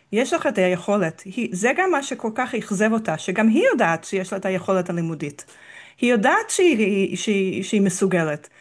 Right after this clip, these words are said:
ואז פתאום לראות ככה שחור על גבי לבן שוואו, לא הצלחתי. אז בעצם לבוא ממקום אחר ולהגיד, "את מסוגלת, הכל שם,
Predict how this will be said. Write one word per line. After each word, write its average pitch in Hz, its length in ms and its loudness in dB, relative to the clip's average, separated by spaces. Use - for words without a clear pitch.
ואז 277 180 -2
פתאום 311 300 0
לראות 247 260 0
ככה 269 240 -6
שחור 233 300 -4
על 247 120 -2
גבי 202 180 -2
לבן 208 360 0
שוואו, 180 500 -4
לא 196 180 2
הצלחתי. 147 500 -8
אז 185 80 -2
בעצם 269 380 0
לבוא 233 160 2
ממקום 254 440 0
אחר 226 340 -2
ולהגיד, 180 500 -4
"את 202 120 -2
מסוגלת, 214 720 2
הכל 262 320 2
שם, 220 420 -4